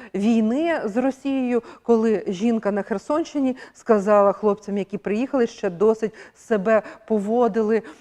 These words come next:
е, чемно, якщо це так можна назвати, щоб вони набрали зернят в свої кишені, що коли загинуть в наших полях, то хоча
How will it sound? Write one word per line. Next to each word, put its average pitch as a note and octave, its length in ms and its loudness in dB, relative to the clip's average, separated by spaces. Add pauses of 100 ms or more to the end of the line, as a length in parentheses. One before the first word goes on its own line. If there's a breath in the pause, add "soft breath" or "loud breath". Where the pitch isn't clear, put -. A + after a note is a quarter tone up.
(140 loud breath)
е, G#3 400 -2
чемно, D4 640 0
якщо A#3 300 -2
це - 160 -10
так - 220 0
можна G#3 280 -4
назвати, G#3+ 640 -4 (340 loud breath)
щоб A3 220 -2
вони A#3 280 0
набрали A3 600 0 (260 loud breath)
зернят G#3+ 480 2
в - 40 -20
свої G3+ 480 -2
кишені, D4+ 680 0 (260 loud breath)
що A3+ 280 -2
коли G#3+ 320 2
загинуть G3+ 580 -2
в - 20 -8
наших G3+ 300 -6
полях, C4+ 360 2
то - 120 -4
хоча G3+ 380 0